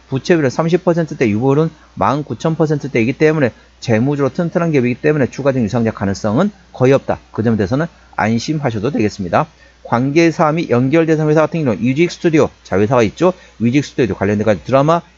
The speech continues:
영화, 예능 프로그램 관련된 컨텐츠 기획 및 제작하는 위직 스튜디오가 현재 자회사로 있고요. 그 다음에 나머지 방송 프로그램 제작과 공연 기획 관련된 컨텐츠 관련된, 그리고 모바일 게임 개-, 에,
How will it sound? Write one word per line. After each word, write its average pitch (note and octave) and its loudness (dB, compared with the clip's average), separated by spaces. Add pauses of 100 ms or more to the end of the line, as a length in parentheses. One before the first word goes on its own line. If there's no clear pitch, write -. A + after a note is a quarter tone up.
영화, A#2+ 2
예능 B2+ 0
프로그램 D#3 2
관련된 A2 0 (280)
컨텐츠 F#3 -2
기획 A#2 0
및 D#3+ -2
제작하는 C#3 0 (280)
위직 A#2+ 2
스튜디오가 D3+ 0
현재 D3 -2
자회사로 G#2+ 0
있고요. A#2+ 2
그 - -6
다음에 A2+ 2 (260)
나머지 G#2 0
방송 A#2+ -4
프로그램 D#3+ -2 (240)
제작과 A2+ 0
공연 A#2 0
기획 D3 0
관련된 G#2 0 (280)
컨텐츠 F3 0
관련된, F#2 -2
그리고 B2+ 0
모바일 B2+ 2
게임 G3 0
개-, - -2
에, G#2 0